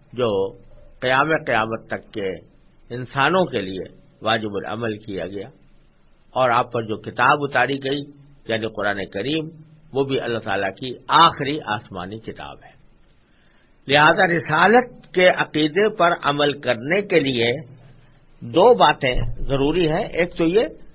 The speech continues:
کہ جتنے انبیاء کرام اللہ سے، اللہ تبارک و تعالیٰ نے بھیجے ہیں، ان سب پر ایمان ہو کہ سب وہ اللہ کے پیغمبر تھے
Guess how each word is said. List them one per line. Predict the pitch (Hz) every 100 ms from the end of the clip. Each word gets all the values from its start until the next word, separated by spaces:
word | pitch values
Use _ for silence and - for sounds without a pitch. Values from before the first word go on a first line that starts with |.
| _ -
کہ | 165
جتنے | 180 - 262
انبیاء | 214 220 214 233 220 214
کرام | 202 180 190 185
اللہ | 165 165
سے، | 165
اللہ | - - 156 156
تبارک | 156 143 143 147
و |
تعالیٰ | 139 127 131 123
نے |
بھیجے | 101 117 120 196 190 131
ہیں، | 107 139 - - -
ان | 156
سب | 160 226 254 -
پر | 160
ایمان | - 120 92 85
ہو | 80 104
کہ | 123
سب | 127 175 170
وہ | 165
اللہ | 151 143 147
کے | 143
پیغمبر | 139 135 143 143
تھے | 139 151